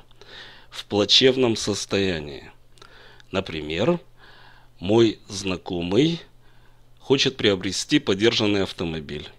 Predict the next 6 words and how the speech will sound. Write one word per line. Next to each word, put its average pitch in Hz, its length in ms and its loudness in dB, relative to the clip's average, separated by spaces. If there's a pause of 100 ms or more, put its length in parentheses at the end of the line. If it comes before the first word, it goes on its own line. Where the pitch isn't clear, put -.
(440)
И 156 280 2
он 98 220 -4
поехал, 127 460 0
посмотрел 107 640 0
какую-то 82 540 -10
машину. 147 680 2